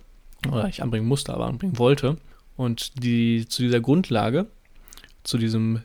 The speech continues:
„Du kannst immer wählen“, kommt es, beschreibt er quasi in seinem, in diesem Kapitel in dem Falle, dass unser Leben oft an uns vorbeiläuft und wir nicht alles beeinflussen können. Was wir aber beeinflussen können, ist,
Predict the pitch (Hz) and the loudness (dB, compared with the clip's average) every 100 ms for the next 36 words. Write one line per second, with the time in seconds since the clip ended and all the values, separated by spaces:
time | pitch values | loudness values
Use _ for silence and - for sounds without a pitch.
0 | - 131 131 139 120 - - 127 117 139 | -6 0 0 2 -2 -2 0 0 2 4
1 | 123 120 175 208 - 127 127 123 - - | 4 2 0 -4 -4 -2 0 0 -2 -4
2 | - - 131 123 - - - 139 131 - | -6 -8 -10 -10 -4 -2 0 0 -2 0
3 | 117 120 117 120 117 117 117 - - - | 0 2 -2 0 0 0 -2 -6 -20 -20
4 | - 120 120 156 151 131 120 120 - 123 | -6 -2 2 2 0 0 0 0 0 2
5 | 131 151 - 123 143 143 - - - - | 2 2 2 4 4 2 -14 -20 -20 -6
6 | 123 - - - - - 135 127 120 113 | -4 -2 -4 -6 -12 -6 0 4 4 6
7 | 147 170 165 151 151 - - - 143 139 | 4 2 0 -2 -6 -18 -20 -2 -2 -2
8 | - - - - - - - - 131 131 | -6 -8 -8 -18 -20 -20 -20 -2 2 2
9 | - 123 107 113 131 139 135 - 117 - | 2 0 2 4 4 4 2 -2 -2 -2
10 | 123 123 120 117 120 123 127 - - 147 | 0 2 2 0 0 0 -2 -4 -2 0
11 | 131 - - _ - 127 - 120 123 113 | 0 -2 -10 _ -2 -2 0 -2 -2 -2
12 | 127 107 - 151 - - - - 120 139 | -2 -2 -6 -12 -14 -20 -4 -2 0 2
13 | 117 120 117 117 127 - 143 143 131 123 | 2 2 0 -2 -4 -2 0 0 -2 -4
14 | - 165 156 120 123 123 - - | 0 0 2 0 -2 -2 -4 -8